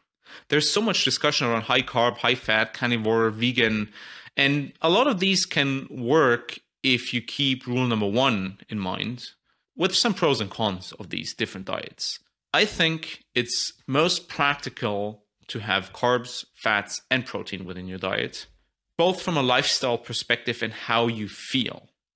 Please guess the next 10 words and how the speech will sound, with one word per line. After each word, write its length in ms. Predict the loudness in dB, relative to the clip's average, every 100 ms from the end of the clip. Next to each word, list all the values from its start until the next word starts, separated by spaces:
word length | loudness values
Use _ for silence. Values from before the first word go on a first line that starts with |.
| -2
Limit 320 | 2 2 4
sugar 600 | 4 4 4 4 2 0
as 140 | -2 2
much 240 | 2 2
as 80 | -2
possible 560 | -4 -6 -4 -2 -2 -2
and 200 | 0 4
make 320 | 2 0 -14 -2
this 320 | 0 0 -4
a 80 | -8